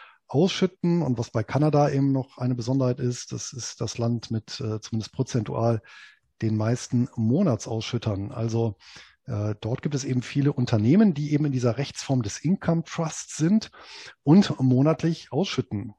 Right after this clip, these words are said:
Ja, das sind auch tatsächlich, äh, Rentnerpapiere im wahrsten Sinne des Wortes. Ja, das, äh, die gelten nämlich dann auch als so zertifiziertes Altersvorsorgevermögen in,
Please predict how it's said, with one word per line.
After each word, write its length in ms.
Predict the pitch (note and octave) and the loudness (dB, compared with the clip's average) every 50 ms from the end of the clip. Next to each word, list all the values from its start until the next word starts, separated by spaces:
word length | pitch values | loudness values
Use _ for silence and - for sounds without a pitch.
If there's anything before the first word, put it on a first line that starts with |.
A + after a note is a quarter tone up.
| _ _ | _ _
Ja, 200 | A#2 A#2+ D3 D3+ | -2 -2 -2 0
das 200 | - C#3 A#2+ - | -2 -4 0 0
sind 120 | F3+ - | 0 0
auch 100 | D#3 - | 0 0
tatsächlich, 680 | - B2+ - - C#3+ C3 - E3+ F3+ F#3 - - D#3 D#3 | 0 0 2 2 0 2 4 2 2 2 0 -4 -4 -2
äh, 260 | C#3+ D3 D3 D3 C#3+ - - - - - - - - - - - - - - _ _ _ _ _ _ _ _ _ _ - | 0 2 2 2 0 -4 -12 -20 -20 -20 -20 -20 -20 -20 -20 -20 -20 -20 -20 _ _ _ _ _ _ _ _ _ _ -4
Rentnerpapiere 1000 | G#2 A#2 B2 E3 - - - E3+ F#3 F3+ - - E3+ - - - F#3 G3 G3 G3 | 0 2 2 2 2 4 6 6 6 6 4 0 0 0 0 0 2 4 6 6
im 120 | C#3+ A#2 | 4 4
wahrsten 360 | A2 A2+ C#3 C#3 - - C3 | 0 -2 -2 -4 -4 -6 -4
Sinne 220 | - C#3 C#3 C3+ B2+ | -2 0 2 2 2
des 200 | A#2+ G#2 - - | 0 -2 -4 -6
Wortes. 580 | G2+ A2 D#3+ - A3 A3+ A3 - - - - - | -6 -6 -2 2 2 2 2 2 -4 -10 -8 -4
Ja, 200 | B2+ D#3 F3 E3+ | -2 0 0 -2
das, 360 | D3+ C#3 - - - - D#3+ D#3+ D#3+ | -2 -6 -10 -10 -14 -14 -12 -8 -6
äh, 220 | D3+ C#3+ C3+ C3 B2+ | -4 -2 -2 -4 -4
die 200 | - C3+ C3 A#2+ | -6 -8 -6 -2
gelten 240 | - B2 C#3+ - D#3 | 0 -2 2 2 2
nämlich 120 | C#3 B2 | 2 2
dann 160 | - C3+ A#2+ | 0 -2 -2
auch 160 | B2 C#3 - - | -2 -2 -2 0
als 220 | B2 A#2+ - - | 0 0 0 -2
so 100 | B2 A#2+ | -6 -6
zertifiziertes 1120 | - - - C3 C#3 C#3 - - B2 - - C#3+ C#3 - B2+ A2+ - - - - - - - | -4 -4 -4 -4 -4 -4 -6 -8 -10 -4 -2 -2 -2 0 -2 -4 -4 -6 -10 -14 -16 -12 -8
Altersvorsorgevermögen 1700 | - B2+ C3 - F3 E3+ E3 - - - - - - - - C3 C#3 D#3+ D#3 D#3 D#3+ D#3+ D#3 - - D3 C#3+ D3 D3 D#3+ E3 E3+ D#3+ | -6 -6 -4 -2 -2 -2 -2 -6 -10 -12 -14 -16 -20 -14 -8 -6 -6 -4 -2 -4 -4 -4 -6 -6 -4 -4 -2 0 0 0 0 0 0
in, 360 | D3 C#3 C#3 C#3+ D3 D3 C#3+ | 0 0 0 2 2 0 -2